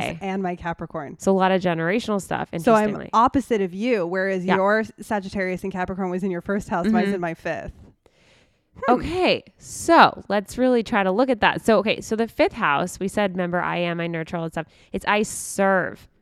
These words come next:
Speaker 1: It's your personal creativity, your romance, your children, your fun, and your creativity.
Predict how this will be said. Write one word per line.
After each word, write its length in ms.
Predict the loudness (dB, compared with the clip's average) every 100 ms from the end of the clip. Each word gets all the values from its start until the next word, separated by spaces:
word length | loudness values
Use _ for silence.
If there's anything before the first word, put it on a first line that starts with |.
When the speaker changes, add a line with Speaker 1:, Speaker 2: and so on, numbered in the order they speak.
| _ _ _ _
Speaker 1:
It's 180 | -6 -4
your 100 | -2
personal 540 | 2 2 2 0 -2
creativity, 680 | 0 -2 0 -2 -2 -4 -8 _ _ 0
your 200 | 2 2
romance, 680 | 2 2 2 0 -2 -8 -18 _ _
your 120 | -6
children, 540 | -6 -4 -2 0 0 -2 _
your 120 | -14
fun, 500 | -14 _ -2 0 -2
and 80 | -2
your 100 | -4 -4
creativity. 560 | -8 -8 -8 -8 -10